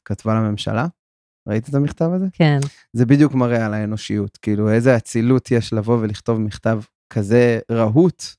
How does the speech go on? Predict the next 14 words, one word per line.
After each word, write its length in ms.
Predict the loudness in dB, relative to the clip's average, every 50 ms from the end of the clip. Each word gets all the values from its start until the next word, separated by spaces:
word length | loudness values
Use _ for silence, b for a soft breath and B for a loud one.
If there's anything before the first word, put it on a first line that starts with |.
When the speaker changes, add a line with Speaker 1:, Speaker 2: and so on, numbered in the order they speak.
| -12
Speaker 1:
בסיטואציה 540 | -10 -8 -8 -6 -2 2 2 2 2 0 -4
כל 80 | -6 -8 -4 0
כך 240 | 0 0 0 -2 -6 -6
קשה, 500 | -4 -4 -2 0 2 2 2 2 2 0 -2 -4
ו-, 180 | -4 -2 -4 -4 -6 -10 _ _ _ _ _ _ _ _ _ _ _ -6
ועדיין 380 | 0 0 2 4 4 4 4
למצוא 220 | 2 0 -2 -4 -6
את 40 | -6
הכוחות 720 | -4 -4 -4 -2 2 2 2 2 0 -6 -20 -20 -20 _ _ _ _ _ _ _ _ _ _ _ _ _ _ _ _ -2
להתנהל 560 | -2 -2 -2 0 0 2 2 4 4 2 2
באיזה 640 | 2 2 0 0 0 0 -2 -2 -2 -2 -2 -4 -4 -6 _ _ _ _ _ _ _ _ -4 0 0
אנושיות, 600 | 2 2 0 0 2 4 4 6 6 4 2 0
ו-, 320 | -4 -4 -4 -4 -4 -6 -6
ולהיות 600 | -4 -4 -2 -2 -2 0 0 0 0 0 -2 -6